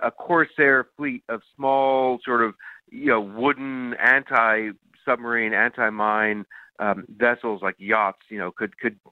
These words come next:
could have a, a, an effect on the U-boat. Of course, we now know they couldn't, and they didn't. Um, but, uh, they were sent out, uh, in the hundreds, these yachts, uh, refitted and named, uh, Navy vessels.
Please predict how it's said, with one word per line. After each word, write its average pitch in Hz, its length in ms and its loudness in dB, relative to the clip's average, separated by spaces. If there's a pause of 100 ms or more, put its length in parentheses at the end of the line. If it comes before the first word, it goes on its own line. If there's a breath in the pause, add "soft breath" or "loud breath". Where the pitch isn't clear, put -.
(120)
could - 140 -2 (200)
have 123 300 0
a, 101 140 2 (180)
a, 104 80 0 (240)
an 104 100 -2
effect 104 380 0
on 104 220 -2
the 104 80 -6
U-boat. 110 400 0 (320 loud breath)
Of 123 140 -2
course, 170 220 4 (160)
we 131 120 -6
now 131 260 0
know 110 320 -2 (260)
they 117 120 -4
couldn't, 104 400 -2
and 104 100 -10
they 101 100 -4
didn't. 101 360 -2 (420 soft breath)
Um, 104 480 -2 (220)
but, 120 220 4 (100)
uh, 113 200 4 (140)
they 135 140 0
were 127 180 0
sent 165 200 0
out, 139 260 2 (100)
uh, 113 320 -4
in 120 80 -10
the 110 100 -6
hundreds, 156 380 0 (100)
these 113 200 -8 (100)
yachts, 107 320 0 (120)
uh, 98 180 -2
refitted 120 540 0
and 101 140 -4
named, 107 360 -4
uh, 95 140 2 (340 soft breath)
Navy 110 300 -2
vessels. 131 420 -2